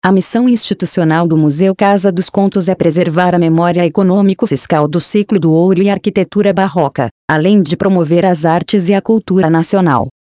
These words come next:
O museu fica na Rua São José, doze, Centro, Ouro Preto,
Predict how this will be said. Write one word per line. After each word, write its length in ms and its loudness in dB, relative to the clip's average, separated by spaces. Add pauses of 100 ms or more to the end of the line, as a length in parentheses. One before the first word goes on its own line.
O 60 0
museu 480 2
fica 260 -2
na 120 0
Rua 340 2
São 240 -2
José, 440 -2 (200)
doze, 480 2 (240)
Centro, 380 0 (200)
Ouro 300 2
Preto, 440 0